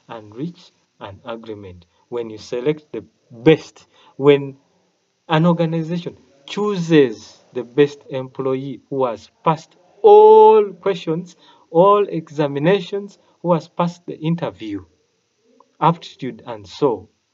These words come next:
then they sit down and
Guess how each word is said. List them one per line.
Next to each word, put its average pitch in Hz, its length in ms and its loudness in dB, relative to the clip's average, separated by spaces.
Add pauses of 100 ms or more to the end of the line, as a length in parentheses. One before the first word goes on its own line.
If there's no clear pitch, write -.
(480)
then 139 500 0 (160)
they 120 160 -6
sit 165 380 -8
down 165 300 -4 (240)
and 139 440 -6